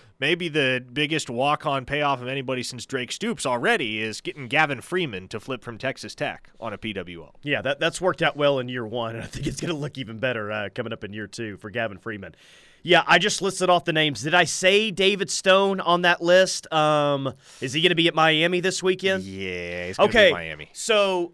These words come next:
Speaker 2: I'm sure there's been some panic about that. Is it really that big of a
Speaker 1: I
Speaker 2: deal in the ends? With Williams Nwaneri being here, being at Miami instead of Norman, we know that he's been to Norman a ton.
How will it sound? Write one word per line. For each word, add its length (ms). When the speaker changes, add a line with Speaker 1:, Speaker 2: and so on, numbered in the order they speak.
Speaker 2:
I'm 200
sure 260
there's 200
been 220
some 180
panic 380
about 320
that. 560
Is 260
it 160
really 420
that 320
big 160
of 120
a 20
Speaker 1:
I 200
Speaker 2:
deal 180
in 180
the 220
ends? 480
With 240
Williams 400
Nwaneri 520
being 300
here, 560
being 280
at 100
Miami 560
instead 260
of 120
Norman, 180
we 100
know 260
that 120
he's 140
been 160
to 80
Norman 400
a 80
ton. 560